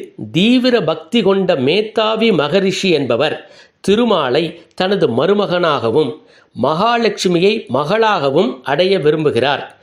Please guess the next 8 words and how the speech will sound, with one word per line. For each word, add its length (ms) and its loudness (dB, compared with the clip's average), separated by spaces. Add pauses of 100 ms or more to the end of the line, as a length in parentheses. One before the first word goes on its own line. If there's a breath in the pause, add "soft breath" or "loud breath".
(240 soft breath)
இதற்காக 680 -2 (720 loud breath)
வஞ்சுல 500 0 (100)
மரத்தடியில் 800 0
அமர்ந்து 420 0 (120)
தவம் 360 0
செய்யும் 380 0
பொழுது 340 2 (520 loud breath)
முனிவரின் 640 2